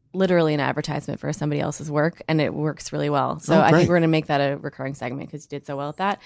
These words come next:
Speaker 2: And
Speaker 1: So
Speaker 2: I'm trying to
Speaker 1: I'm
Speaker 2: remember
Speaker 1: gonna
Speaker 2: the
Speaker 1: plug.
Speaker 2: There's a show on Max Fun called, uh, International Waters where, like, they ask you to both plug yourself and then to, like, karmically balance it out by, like,
Speaker 1: <laughs>
Speaker 2: plugging somebody else.
Speaker 1: I love that. So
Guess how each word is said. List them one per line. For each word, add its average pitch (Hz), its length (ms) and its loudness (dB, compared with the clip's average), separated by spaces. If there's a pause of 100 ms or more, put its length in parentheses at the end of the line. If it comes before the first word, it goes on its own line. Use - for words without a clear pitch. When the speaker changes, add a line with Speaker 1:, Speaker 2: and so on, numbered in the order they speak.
Speaker 2:
And 151 120 4
Speaker 1:
So - 120 0
Speaker 2:
I'm 151 140 6
trying - 0 -
to 180 220 6
Speaker 1:
I'm 311 40 10
Speaker 2:
remember 285 140 10
Speaker 1:
gonna 180 60 4
Speaker 2:
the 117 80 0
Speaker 1:
plug. 156 300 0 (260)
Speaker 2:
There's 123 200 6
a 117 80 8
show 123 580 6
on 98 380 4
Max 90 240 2
Fun 85 380 2
called, 78 420 0
uh, 85 260 2
International 78 540 -2
Waters 76 460 -2
where, 82 120 0
like, 71 360 -2 (360)
they 87 360 4 (100)
ask 87 320 0
you 85 120 2
to 80 140 -4
both 82 280 2
plug 82 340 0
yourself 80 540 2
and 85 160 0
then 80 140 -2
to, 104 120 -4
like, 78 300 -4 (260)
karmically 87 500 0
balance 76 380 0
it 80 140 2
out 76 260 2
by, 78 140 -2
like, 80 460 0
Speaker 1:
<laughs> 87 100 -10
Speaker 2:
plugging 78 320 0
somebody 78 340 0
else. 78 320 -2 (680)
Speaker 1:
I 214 100 6
love 220 180 6
that. 143 300 0
So 226 360 6